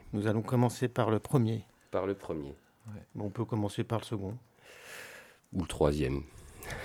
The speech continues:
Speaker 1: Il n'y en a pas. Le premier sujet, euh, ça va être, euh, autour, euh, de l'entreprise Primark.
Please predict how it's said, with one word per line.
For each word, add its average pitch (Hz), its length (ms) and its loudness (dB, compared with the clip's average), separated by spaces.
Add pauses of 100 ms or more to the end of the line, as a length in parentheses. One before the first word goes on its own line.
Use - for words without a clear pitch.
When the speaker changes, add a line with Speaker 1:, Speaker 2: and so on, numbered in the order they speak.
(220)
Speaker 1:
Il 143 60 0
n'y 131 40 4
en 117 80 6
a 107 80 4
pas. 104 260 -2 (600)
Le 131 180 12
premier 185 480 12
sujet, 165 580 8 (100)
euh, 131 640 10
ça 120 220 2
va 117 140 6
être, 127 280 2
euh, 110 280 2
autour, 120 520 0
euh, 110 180 2 (220)
de 101 460 -2 (160)
l'entreprise 117 840 -2 (220)
Primark. 120 1200 2